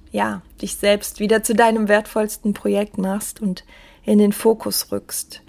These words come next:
Und Punkt acht ist dann, dir selbst auch wieder Ziele zu stecken. Also wieder wirklich nach vorne schauen. Wo möchtest du hin? Wie möchtest du selbst sein als Mensch? Was möchtest du erreichen?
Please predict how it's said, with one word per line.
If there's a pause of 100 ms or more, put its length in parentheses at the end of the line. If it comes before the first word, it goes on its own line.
(600)
Und
Punkt
acht (380)
ist
dann,
dir
selbst
auch
wieder
Ziele
zu
stecken. (280)
Also
wieder
wirklich
nach
vorne
schauen.
Wo
möchtest
du
hin? (540)
Wie
möchtest
du
selbst
sein
als
Mensch?
Was
möchtest
du
erreichen?